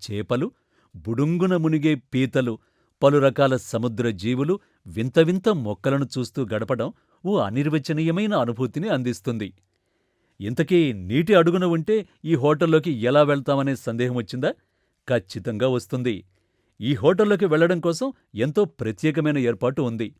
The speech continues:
సముద్రపు ఒడ్డు నుంచి హోటల్ వరకు ప్రత్యేక రైలు మార్గాన్ని వేశారు. శబ్దం చేయని ఓ అందమైన రైలు సందర్శకులను, టూరిస్టులను అటూ ఇటూ తిప్పుతూ ఉంటుంది. ఏమాత్రం శబ్దం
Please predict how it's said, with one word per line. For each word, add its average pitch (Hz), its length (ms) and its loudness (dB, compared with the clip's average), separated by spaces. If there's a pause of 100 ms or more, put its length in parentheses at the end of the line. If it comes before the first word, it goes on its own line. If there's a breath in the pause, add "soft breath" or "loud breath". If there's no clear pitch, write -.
(520)
సముద్రపు 170 560 2
ఒడ్డు 151 260 0
నుంచి 165 280 0
హోటల్ 143 400 0
వరకు 147 420 -2 (280 soft breath)
ప్రత్యేక 185 400 0
రైలు 117 380 -2
మార్గాన్ని 135 420 0
వేశారు. 143 480 -2 (680)
శబ్దం 147 500 0 (100)
చేయని 151 280 2
ఓ 135 220 2
అందమైన 123 640 2
రైలు 120 480 -2 (280 soft breath)
సందర్శకులను, 139 800 0
టూరిస్టులను 127 760 -4 (340)
అటూ 123 240 0
ఇటూ 113 280 -4
తిప్పుతూ 127 540 -2
ఉంటుంది. 110 480 -4 (580)
ఏమాత్రం 127 600 0
శబ్దం 131 420 0